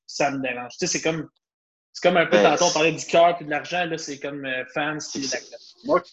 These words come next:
Speaker 3: quand
Speaker 2: ça
Speaker 3: j'ai été,
Speaker 2: devrait être
Speaker 3: quand j'ai été vraiment touché par ça, c'est C M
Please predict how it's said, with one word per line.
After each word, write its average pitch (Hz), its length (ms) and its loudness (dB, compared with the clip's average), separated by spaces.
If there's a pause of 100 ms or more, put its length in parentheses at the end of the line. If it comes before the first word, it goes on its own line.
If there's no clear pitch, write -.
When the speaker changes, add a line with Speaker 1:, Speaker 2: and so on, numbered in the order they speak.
Speaker 3:
quand 180 160 6
Speaker 2:
ça - 60 0
Speaker 3:
j'ai 165 60 6
été, 113 120 6
Speaker 2:
devrait 139 180 8
être - 340 -8
Speaker 3:
quand 190 160 4
j'ai 165 180 -2
été 185 240 0
vraiment 170 380 -2 (120)
touché 180 340 0
par 151 220 2
ça, 175 200 -2
c'est 135 180 -6
C - 280 -4
M 160 200 2